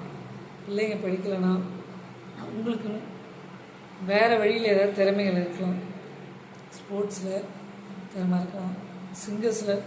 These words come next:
திறமை இருக்கலாம், டான்ஸ் ஆடுறதுல திறமை இருக்கலாம், நிறைய திறமைகள் இருக்கலாம். என்ன திறமைகள்னு பார்ப்போம். பேரண்ட்ஸ் இன்டிமேஷன் கொடுங்க. தயவு செய்து அவங்கள எதிர்காலத்தை வந்து உருவாக்குறேன்னு சொல்லிட்டு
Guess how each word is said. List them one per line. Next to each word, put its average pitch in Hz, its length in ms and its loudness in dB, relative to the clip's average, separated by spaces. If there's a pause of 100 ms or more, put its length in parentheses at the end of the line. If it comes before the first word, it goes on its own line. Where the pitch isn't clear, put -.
திறமை 180 240 4
இருக்கலாம், 180 340 0 (1400)
டான்ஸ் 214 340 0
ஆடுறதுல 180 400 6
திறமை 185 240 6
இருக்கலாம், 180 340 0 (640)
நிறைய 208 180 4 (100)
திறமைகள் 202 400 6
இருக்கலாம். 190 380 0
என்ன 202 260 6
திறமைகள்னு 185 600 4 (680)
பார்ப்போம். 190 400 0 (180)
பேரண்ட்ஸ் 208 400 2 (100)
இன்டிமேஷன் 196 520 0
கொடுங்க. 180 240 -2 (960)
தயவு 208 340 0
செய்து 202 240 0 (220)
அவங்கள 175 320 0 (140)
எதிர்காலத்தை 208 580 4
வந்து 185 180 4 (920)
உருவாக்குறேன்னு 202 600 2
சொல்லிட்டு 190 300 -2